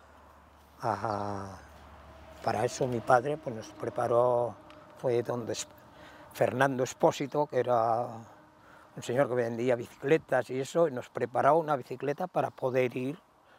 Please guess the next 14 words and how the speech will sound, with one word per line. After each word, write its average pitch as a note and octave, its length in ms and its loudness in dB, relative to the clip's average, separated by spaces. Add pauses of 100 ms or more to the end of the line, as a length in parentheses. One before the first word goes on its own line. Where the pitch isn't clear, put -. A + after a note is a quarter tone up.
porque B2 300 -8
era A#2+ 180 6
mucho C3 300 0
recorrido B2+ 680 -2 (1000)
ir C3 120 -8
y B2 60 -2
volver A#2+ 480 2
dos A#2 220 -2
veces B2 340 -6
al B2 120 -6
día. B2 320 -6 (640)
Era G#3 240 8
un G3+ 200 -2
maestro G#3+ 600 -2